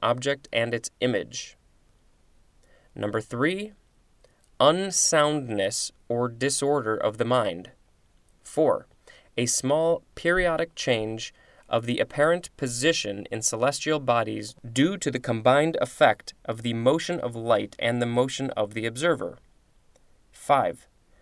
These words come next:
an aberrant individual. Uh, an adjective is aberrational. Next is abet. One, to actively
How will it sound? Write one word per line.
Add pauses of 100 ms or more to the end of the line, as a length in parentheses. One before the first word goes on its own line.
(180)
an
aberrant
individual. (1300)
Uh,
an
adjective
is (280)
aberrational. (1700)
Next
is (420)
abet. (1300)
One, (540)
to
actively